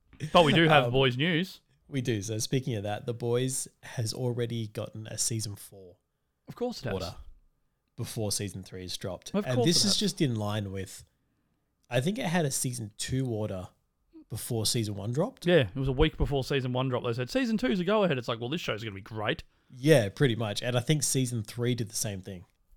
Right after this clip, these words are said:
Speaker 1: So, just
Speaker 2: So
Speaker 1: keep, just give
Speaker 2: Amazon
Speaker 1: us
Speaker 2: just knows.
Speaker 1: just, just give us season seven and hurry up.
Speaker 2: Hmm.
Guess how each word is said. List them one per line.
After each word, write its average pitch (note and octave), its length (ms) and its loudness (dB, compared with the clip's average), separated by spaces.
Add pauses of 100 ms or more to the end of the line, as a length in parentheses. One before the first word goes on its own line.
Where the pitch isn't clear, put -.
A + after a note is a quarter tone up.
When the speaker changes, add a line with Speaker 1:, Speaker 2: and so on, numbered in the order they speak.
(120)
Speaker 1:
So, D3 360 -4 (280)
just - 160 -6
Speaker 2:
So C3+ 160 2
Speaker 1:
keep, B2 100 -2
just - 20 -4
give D3+ 80 4
Speaker 2:
Amazon F3 300 8
Speaker 1:
us B2+ 80 4
Speaker 2:
just A2 220 -4
knows. F#2+ 480 -2 (180)
Speaker 1:
just, - 280 -2
just - 260 -2
give A3 160 2
us F#3+ 80 2
season E3+ 320 2
seven C#3 300 2
and C3+ 100 0
hurry D3+ 320 4
up. - 260 6 (400)
Speaker 2:
Hmm. B2 200 -18